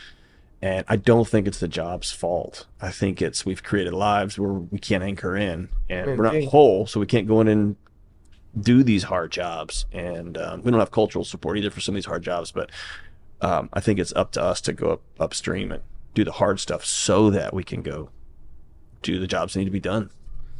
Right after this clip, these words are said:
Speaker 2: I mean, first responders have, like, a pretty rough, uh,
Speaker 1: Yeah, it's brutal.
Speaker 2: a pretty rough, uh, I mean, it's always been a rough job, but nowadays, even with the social climate and the,
Speaker 1: Yeah.
Speaker 2: the fact that, you know, the,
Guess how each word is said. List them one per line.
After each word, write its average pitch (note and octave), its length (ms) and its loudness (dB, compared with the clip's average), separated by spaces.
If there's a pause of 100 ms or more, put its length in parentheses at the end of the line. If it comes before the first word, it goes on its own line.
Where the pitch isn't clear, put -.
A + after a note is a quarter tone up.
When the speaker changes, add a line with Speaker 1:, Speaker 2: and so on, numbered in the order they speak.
(140)
Speaker 2:
I - 40 -2
mean, C3+ 160 0
first D3 260 0
responders C3 640 0
have, B2 180 2
like, A#2+ 220 0
a A#2+ 60 -2
pretty B2+ 280 0
rough, B2 440 -2 (100)
uh, A#2 580 0
Speaker 1:
Yeah, G2 140 0
it's G2 100 -4
brutal. G2 320 4 (380)
Speaker 2:
a B2 80 -4
pretty C3 260 0
rough, B2 420 0
uh, A#2+ 400 2 (100)
I C3 40 -6
mean, C3 120 2
it's B2+ 120 -2
always C3+ 200 6
been A#2+ 120 0
a A#2+ 40 2
rough A#2+ 200 0
job, B2+ 360 4
but A#2 240 -2 (180)
nowadays, B2 640 2
even A#2 320 0
with A2+ 200 -4
the A#2 280 2
social B2 380 0
climate A#2 560 0
and A#2 280 0
the, A2+ 220 2
Speaker 1:
Yeah. - 120 -8
Speaker 2:
the A2+ 60 2
fact B2 400 -2
that, A#2 220 0 (160)
you B2 120 -2
know, A2 300 -2
the, A2+ 300 0